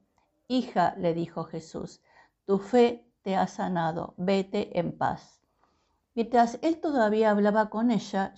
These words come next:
llegó un mensajero de la casa de Jairo, el líder de la sinagoga, y le dijo,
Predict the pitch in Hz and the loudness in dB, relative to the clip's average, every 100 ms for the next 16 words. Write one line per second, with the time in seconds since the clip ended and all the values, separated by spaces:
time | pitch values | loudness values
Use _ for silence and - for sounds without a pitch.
0 | - 196 214 269 269 240 190 190 214 214 | -8 -4 0 2 2 0 -4 -6 -6 -4
1 | 220 190 170 170 180 - 202 208 208 214 | -2 0 -2 -2 -6 -4 -4 -4 2 2
2 | 196 202 202 - - - _ 214 202 226 | 2 -2 -6 -12 -20 -20 _ -2 2 4
3 | 254 240 208 175 170 190 180 180 185 196 | 4 4 2 0 -4 -6 -2 -2 0 0
4 | 208 185 175 175 - 151 196 | 0 0 -2 -4 -6 -10 -12